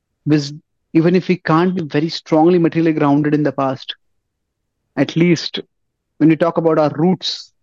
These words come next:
I hope people have the idea, discover your roots. So we could discover our roots historically, we could discover our roots culturally, we could discover our roots geographically,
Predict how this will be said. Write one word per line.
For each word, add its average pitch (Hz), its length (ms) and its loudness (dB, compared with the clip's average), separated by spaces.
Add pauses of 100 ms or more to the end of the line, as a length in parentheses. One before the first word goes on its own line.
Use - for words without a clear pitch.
(1000)
I 143 80 2
hope 151 240 2
people 156 180 0
have 147 120 2
the 147 60 2
idea, 143 140 2
discover 151 380 -2
your 139 160 2
roots. 135 380 -6 (960)
So 170 100 0
we 165 80 4
could 156 380 0
discover 190 420 0
our 170 120 0
roots 175 280 -2
historically, 170 880 0 (1080)
we 143 60 -12
could 147 80 2
discover 151 400 0
our 143 80 2
roots 151 200 0
culturally, 156 800 0 (1000)
we 139 80 -6
could 135 180 -4
discover 147 380 0
our 143 80 2
roots 143 240 0
geographically, 147 1080 0